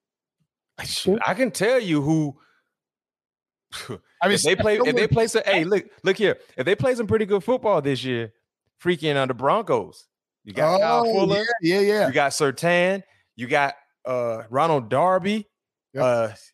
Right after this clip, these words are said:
Speaker 2: Callahan, Brian Callahan. You got,
Speaker 1: And,
Speaker 2: you got
Speaker 1: and
Speaker 2: four
Speaker 1: Kyle
Speaker 2: guys.
Speaker 1: Fuller. Kyle
Speaker 2: Yeah,
Speaker 1: Fuller.
Speaker 2: and, and Kyle Fuller.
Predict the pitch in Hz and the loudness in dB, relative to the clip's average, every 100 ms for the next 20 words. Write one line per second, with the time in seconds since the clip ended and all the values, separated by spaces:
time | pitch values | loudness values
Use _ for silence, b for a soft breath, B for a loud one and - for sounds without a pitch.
0 | _ _ _ - 185 226 226 196 214 226 | _ _ _ -4 0 2 2 2 2 2
1 | 226 151 214 226 - 226 240 208 214 240 | 0 0 0 0 0 -2 0 0 0 0
2 | 226 202 294 208 202 208 339 240 190 214 | -4 -6 0 0 0 -2 -2 0 2 2
3 | 190 233 233 226 120 - _ _ 160 165 | 2 0 0 0 -2 -6 _ _ -2 0
4 | 151 - 180 117 139 190 170 151 185 196 | 0 0 -2 -2 -6 -2 -2 -2 -6 -6
5 | 208 | -8